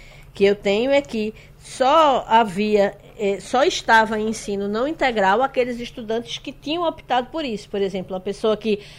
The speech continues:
trabalha durante o dia e aí estuda à noite, ou tem uma jornada que não consegue compatibilizar, mas que haveria, nos dias atuais, condição de toda a,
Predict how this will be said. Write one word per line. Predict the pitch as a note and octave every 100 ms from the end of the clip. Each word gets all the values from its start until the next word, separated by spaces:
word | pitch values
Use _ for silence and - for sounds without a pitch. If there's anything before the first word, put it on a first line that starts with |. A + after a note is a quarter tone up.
| -
trabalha | G#3 A3 G3 G#3 A#3+ A#3 A3
durante | G#3+ A3 G#3+
o | A3
dia | F3 G#3+ A#3+ G3 D#3+ - - - -
e | F3+ G3
aí | F#3+ F#3+ G3+ G#3
estuda | G3 - - G3+ G3
à |
noite, | F#3+ F#3+ G#3+ G3+ F#3+ F#3
ou | F#3+ G3+
tem | G#3+ G#3+ A3
uma | A3 G#3
jornada | G#3+ G3+ G#3 G3+ A3+ G#3+ A3 - - - -
que | G#3
não | G#3+
consegue | G#3+ A3+ A3 A3+ A3 A3 G3+ - -
compatibilizar, | - G3+ G3+ G#3 G#3 G#3+ G#3+ F#3 G3+
mas | G#3 A3
que | - A#3 A#3 - - -
haveria, | G#3 B3 C4 B3 G#3 A3+ D4 G#4 -
nos | F#3+ F#3 F3+
dias | F3 G3+ G3
atuais, | G3+ G3+ B3 G3+ G#3+ C4 - - - - -
condição | - B3 C4+ C#4+ - A3+ B3+ A#3+
de | A#3+ B3+ - -
toda | A#3 C4 D#4 D#4+ -
a, | A#3 A3 G3+